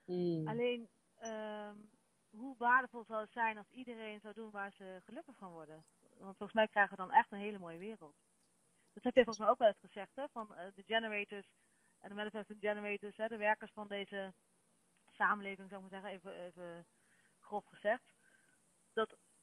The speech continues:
Speaker 2: dat er heel veel mensen niet doen waar ze gelukkig van worden. Waar ze echt helemaal, eh, van aan kan staan. En dat daardoor die energiestralen wel weer uit. Hè?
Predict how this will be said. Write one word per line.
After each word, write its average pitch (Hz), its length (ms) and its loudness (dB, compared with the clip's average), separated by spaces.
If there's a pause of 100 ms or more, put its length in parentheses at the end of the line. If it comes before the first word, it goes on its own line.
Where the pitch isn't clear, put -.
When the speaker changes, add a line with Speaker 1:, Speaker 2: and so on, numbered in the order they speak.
(140)
Speaker 2:
dat 226 140 -6
er 220 80 -2
heel 240 140 12
veel 254 80 -2
mensen 208 360 -4
niet 254 160 4
doen 254 200 -2
waar 190 280 8
ze 180 440 -8
gelukkig 240 460 0
van 196 160 -10
worden. 156 260 -14
Waar 180 140 -4
ze - 100 -14
echt 277 300 12 (1040)
helemaal, 220 720 6 (360)
eh, 190 340 -12
van 185 140 -16
aan 262 220 8
kan 226 180 -2
staan. 160 180 -10
En 170 60 -12
dat 175 120 -12
daardoor 226 760 4
die 214 120 -16
energiestralen 226 680 -6
wel 175 160 -10
weer 196 100 -12
uit. 254 280 0 (1080)
Hè? 269 220 0